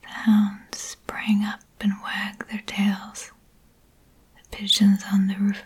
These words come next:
drew their heads from under their wings, looked around, and flew into the field. The flies on the wall crept a little further. The kitchen fire leapt up and blazed.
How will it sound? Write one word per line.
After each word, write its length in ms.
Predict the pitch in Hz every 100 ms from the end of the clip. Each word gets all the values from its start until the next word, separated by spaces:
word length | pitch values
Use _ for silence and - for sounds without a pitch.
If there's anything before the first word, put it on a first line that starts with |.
| _
drew 280 | - 202 208
their 240 | 208 214
heads 540 | 202 - 202 196 - -
from 220 | - 185
under 280 | - 202 -
their 140 | 220 208
wings, 540 | 196 185 190 - - - _ _ _
looked 220 | 214 - -
around, 640 | - 208 190 - - - _ _ _ -
and 120 | -
flew 360 | - 214 220 208
into 240 | 214 -
the 80 | -
field. 540 | 208 - 185 - - - _ _ _ _ _ _ _ _ _
The 60 | -
flies 600 | - 220 196 185 - - 196
on 120 | 175
the 100 | - -
wall 600 | 202 202 208 - - - -
crept 420 | - 208 _ -
a 160 | -
little 180 | 208 -
further. 600 | - 208 202 - - - _ _ _ _ _ _ _ _ _ -
The 60 | -
kitchen 340 | - 226 - 220
fire 600 | - 202 202 202 208 - - -
leapt 320 | - - 240
up 140 | - _ -
and 140 | - 208
blazed. 760 | - - - 226 - - -